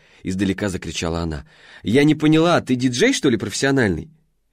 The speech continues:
Ребята, в мою программу нужно пару синхронов собрать, я там всё разместила. Сделаете?" "Я-то думала, так просто, партийный функционер, девочка-припевочка, а ты молодец!"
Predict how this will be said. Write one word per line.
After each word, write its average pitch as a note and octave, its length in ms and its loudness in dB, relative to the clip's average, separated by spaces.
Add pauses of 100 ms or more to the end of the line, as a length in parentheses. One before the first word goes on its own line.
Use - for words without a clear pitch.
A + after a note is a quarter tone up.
(180)
Ребята, C3 380 0
в A2 40 -2
мою C3+ 160 4
программу D3 420 2
нужно C3+ 260 2
пару D3+ 200 2
синхронов D3+ 460 -2
собрать, F#2+ 360 -2
я A#2 100 0
там B2+ 140 -4
всё C3 140 -4
разместила. A2+ 480 -2 (140)
Сделаете?" C3+ 600 0 (520)
"Я-то A#2 300 0
думала, C#3+ 340 2
так G#3+ 220 0
просто, E3 360 -2
партийный C3+ 420 0
функционер, A#2+ 680 -2
девочка-припевочка, A#2 920 0
а G#2 60 0
ты A#2+ 100 -4
молодец!" A#2+ 680 0